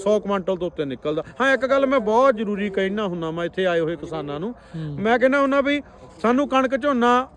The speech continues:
Speaker 1: ਸਾਡੇ ਪਿਓ ਪੁੱਤ, ਜਾਂ ਸੌਰੀ, ਮ, ਦਾਦੇ ਪੜਦਾਦੇ ਪਿਓ ਕਰਦੇ ਆਏ ਆ,
Speaker 2: ਹੂੰ।
Speaker 1: ਤਾਂ ਸਾਨੂੰ ਉਹਨਾਂ ਦਾ ਪਤਾ ਵੀ ਕਣਕ ਨੂੰ ਪੀਲੀ ਕੁੰਗੀ ਪੈਣੀ ਆ, ਕਣਕ ਨੂੰ ਹੁੰਜੀ ਛਿੱਟੇ 'ਚ ਤੇਲਾ ਪੈਣਾ,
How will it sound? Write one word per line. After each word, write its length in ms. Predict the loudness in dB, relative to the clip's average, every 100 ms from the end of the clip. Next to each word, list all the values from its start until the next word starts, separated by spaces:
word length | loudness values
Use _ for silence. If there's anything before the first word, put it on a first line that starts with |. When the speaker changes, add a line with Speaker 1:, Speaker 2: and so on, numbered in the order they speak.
| -6 -2
Speaker 1:
ਸਾਡੇ 220 | 4 6
ਪਿਓ 220 | 6 4
ਪੁੱਤ, 240 | 4 2 2 2 2 0 0
ਜਾਂ 180 | 0
ਸੌਰੀ, 420 | 2 0 0 -2 -4 -10 -10
ਮ, 160 | -10 -2
ਦਾਦੇ 260 | 0 4 2
ਪੜਦਾਦੇ 520 | 4 0 2 4 2 -2 0
ਪਿਓ 200 | 2 2
ਕਰਦੇ 360 | 0 0 2
ਆਏ 240 | 2 2 0
ਆ, 100 | -4
Speaker 2:
ਹੂੰ। 320 | -10 -12 2
Speaker 1:
ਤਾਂ 100 | 2
ਸਾਨੂੰ 400 | 4 0 0 -2
ਉਹਨਾਂ 200 | -2 0
ਦਾ 100 | 0
ਪਤਾ 640 | 0 -4 0 2 2 2 -2 -6 -4
ਵੀ 100 | 0
ਕਣਕ 380 | 2 0 0
ਨੂੰ 340 | 0 2 0 -2
ਪੀਲੀ 200 | -2 -2
ਕੁੰਗੀ 280 | -2 -4 -2
ਪੈਣੀ 380 | 2 2 2 0
ਆ, 200 | 0 -4 -6
ਕਣਕ 260 | -4 -4 -2
ਨੂੰ 140 | -2
ਹੁੰਜੀ 340 | 0 -2 -2 -2
ਛਿੱਟੇ 260 | 0 0
'ਚ 80 | -2
ਤੇਲਾ 360 | -2 -2 0 0
ਪੈਣਾ, 420 | 0 0 0